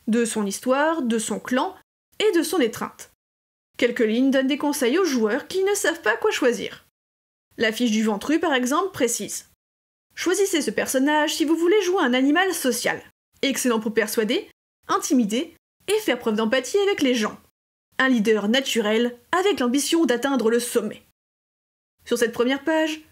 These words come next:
les joueurs sont invités à personnaliser leur personnage, en choisissant son genre, les vêtements qu'il porte, son ambition, son désir, son expérience et ses réactions lors de l'étreinte. Mais pas de panique, il s'agit généralement de cocher des éléments sur une liste.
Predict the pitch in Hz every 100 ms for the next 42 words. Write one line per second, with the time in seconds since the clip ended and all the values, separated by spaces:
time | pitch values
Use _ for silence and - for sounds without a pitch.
0 | _ 240 254 240 240 240 233 220 214 214
1 | 262 277 311 330 349 359 415 339 415 403
2 | 277 208 - - _ _ _ - 240 247
3 | 220 226 233 214 214 214 208 240 381 -
4 | - 247 233 233 233 220 233 220 254 -
5 | - - - - - - 269 247 220 202
6 | - 240 415 494 _ _ - - 294 285
7 | 240 196 233 359 - _ _ _ - 277
8 | 247 226 - 190 220 311 - - _ -
9 | - 480 370 233 208 - 285 339 359 330
10 | 240 - - - - _ _ _ _ _
11 | _ _ - 381 480 480 440 - 247 208
12 | - - _ _ - 247 240 240 247 247
13 | 233 220 208 208 240 247 247 247 285 269
14 | 269 277 277 403 - 381 262 226 208 -
15 | -